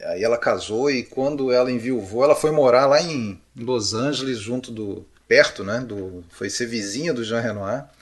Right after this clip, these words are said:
Então teve essa cumplicidade. E,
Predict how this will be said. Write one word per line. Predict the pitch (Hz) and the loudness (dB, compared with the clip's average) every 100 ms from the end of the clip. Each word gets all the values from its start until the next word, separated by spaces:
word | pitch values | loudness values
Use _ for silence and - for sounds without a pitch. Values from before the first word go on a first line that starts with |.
| - - - - - | -20 -20 -20 -20 -20
Então | 104 110 135 | -8 -6 -4
teve | 143 147 | -4 -4
essa | 160 170 | 0 0
cumplicidade. | 156 147 - - 151 127 123 - | 0 0 2 6 8 8 6 -2
E, | 165 | -8